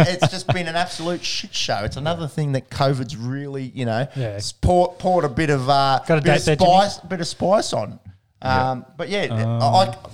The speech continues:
Speaker 1: for what, I can't remember some, uh, an international game of rugby league in the covid era.
Speaker 3: No, yeah. So it looks like it will be held in England fifteenth of October through to the nineteenth of November
Speaker 2: This year?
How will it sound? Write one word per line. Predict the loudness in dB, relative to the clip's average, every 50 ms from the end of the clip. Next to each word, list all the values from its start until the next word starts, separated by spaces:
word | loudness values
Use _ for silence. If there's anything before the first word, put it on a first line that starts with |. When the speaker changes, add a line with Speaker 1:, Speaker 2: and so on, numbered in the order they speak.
| -20 -20
Speaker 1:
for | -16 -10 -6
what, | -4 -2 -2 -4 -6 -6 0
I | 0 0 2
can't | 2 0 -2 -2 -2 -6
remember | -10 -10 -8 -8 -8 -8
some, | -8 -10 -10 -12 -12 -10 _ 0
uh, |
an | 0 0 0 0 -2 -4 -4 -4 -4
international | -4 -4 -2 -2 -2 -2 -2 -4 -2
game | -2 -2 -2 -2 -2
of | -2
rugby | -2 -2 -2 -4 -4
league | -2 -2 -2 -2
in | -4 -6
the | -6
covid | -6 -4 -4 -2 -2 -2 -4
era. | -6 -6 -6 -8 -8 -10 -12 _ _ _ _ _ _ _ _ _ _ _ _ _ _
Speaker 3:
No, | -10 -8 -8 -6 -6 -6 -8
yeah. | -8 -10 -10 -8 -8 -8
So | -8 -4 -2 0 0 0 0 0 0 0 0 -2 -2 -2 -4 -6 -8 -10 _ _ _ -16
it | -14 -12 -10
looks | -10 -10 -10 -6
like | -6 -6 -6 -6 -10 -16 _ _ _
it | -16 -16 -12 -12 -12 -12 -14 -16 -18 _
will | -12 -10 -8 -8 -8
be | -8 -10 -10
held | -8 -8 -6 -6 -4 -4 -6 -8 -8 -12 -14 -18 _
in | -12 -12 -12 -12
England | -12 -14 -14 -12 -12 -12 -14 -14 -14 -12 -14 -14 -16 -16 -18 -20 -20 _ _ _ _ _ _
fifteenth | -12 -12 -12 -10 -10 -10 -8 -8 -10 -10 -12
of | -12 -10 -10
October | -12 -14 -16 -18 -12 -10 -8 -8 -8 -8 -10 -12
through | -14 -16 -16 -16 -14 -12
to | -10 -12
the | -12 -12
nineteenth | -12 -14 -14 -16 -16 -18 -18 -18 -18 -18 -20 -20
of | -20 -18
November | -16 -14 -12 -12 -12 -12 -12 -12 -14 -12 -4
Speaker 2:
This | -2 -2 -2 0 -2
year? | -2 -4